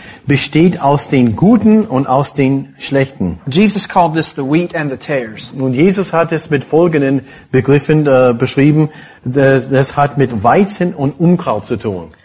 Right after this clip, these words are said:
Speaker 2: Augustine also taught that the sacrament's validity does not rest on the moral standing of a priest or a bishop.
Speaker 1: Und seine zweite Antwort von, äh, Augustinus, die Gültigkeit der Sakramente ruht nicht auf dem moralischen Ansehen des Priestes oder des Bischofes,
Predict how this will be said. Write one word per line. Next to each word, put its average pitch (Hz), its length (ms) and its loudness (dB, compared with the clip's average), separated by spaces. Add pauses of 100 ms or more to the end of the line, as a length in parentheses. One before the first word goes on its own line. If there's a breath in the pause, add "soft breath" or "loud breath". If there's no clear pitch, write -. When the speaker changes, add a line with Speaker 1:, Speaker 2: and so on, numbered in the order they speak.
(400 soft breath)
Speaker 2:
Augustine 196 520 0
also 180 260 0
taught 180 340 0
that 151 140 -4
the 139 80 -8
sacrament's 185 640 -2
validity 143 600 0
does 127 180 -8
not 147 220 -4
rest 160 300 -2
on 139 100 -6
the 131 60 -4
moral 143 300 -2
standing 143 520 -8
of 127 160 -10
a 117 40 -12
priest 165 380 -2
or 135 120 -4
a - 20 -4
bishop. 113 400 -2 (320 soft breath)
Speaker 1:
Und 127 160 0
seine 143 240 0
zweite 156 420 2
Antwort 156 340 2
von, 143 320 0
äh, 127 40 -2 (180)
Augustinus, 175 760 0 (380 loud breath)
die 143 180 2
Gültigkeit 175 680 2
der 147 100 2
Sakramente 175 920 0 (400 loud breath)
ruht 160 320 4
nicht 135 400 2
auf 147 240 0
dem 131 180 2
moralischen 127 760 0
Ansehen 123 520 2
des 120 180 -2
Priestes 160 480 0
oder 127 180 2
des 117 180 0
Bischofes, 156 720 0